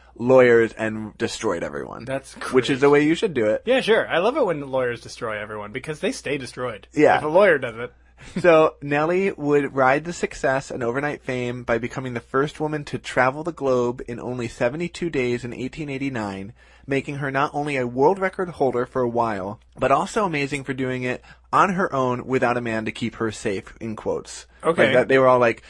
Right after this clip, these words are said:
Speaker 1: "It's amazing that a woman went around the world by herself."
Speaker 2: Sure.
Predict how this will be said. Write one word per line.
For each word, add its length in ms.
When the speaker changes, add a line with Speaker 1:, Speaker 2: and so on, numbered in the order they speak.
Speaker 1:
"It's 160
amazing 340
that 140
a 20
woman 300
went 120
around 180
the 60
world 240
by 180
herself." 720
Speaker 2:
Sure. 360